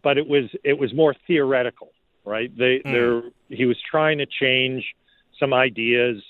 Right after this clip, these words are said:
Speaker 1: on the fly and, you know, get them to pay a little more attention to defending, get guys to work a little harder and a little more consistently, get guys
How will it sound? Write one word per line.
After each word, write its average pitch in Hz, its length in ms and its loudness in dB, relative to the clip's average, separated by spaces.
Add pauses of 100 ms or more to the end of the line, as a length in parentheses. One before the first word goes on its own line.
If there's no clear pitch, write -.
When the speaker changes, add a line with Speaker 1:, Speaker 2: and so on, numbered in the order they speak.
(180)
Speaker 1:
on 127 220 2
the 127 80 0 (120)
fly 120 440 2
and, 107 360 -2
you 131 240 -10
know, 113 80 -2
get 127 240 -2
them 131 140 -2
to 123 60 0
pay 127 340 0
a 135 80 0 (160)
little 127 200 2
more 127 200 0
attention 120 580 -4 (600)
to - 80 0
defending, 131 920 -2
get 123 260 -2
guys 123 440 0 (120)
to 110 60 -12
work 110 280 -6
a 123 40 -4
little 104 220 -4
harder 147 720 0
and 110 100 -10
a - 20 -8
little 113 180 -4
more 107 180 -8
consistently, 139 920 -2
get 107 280 -2
guys 107 240 -2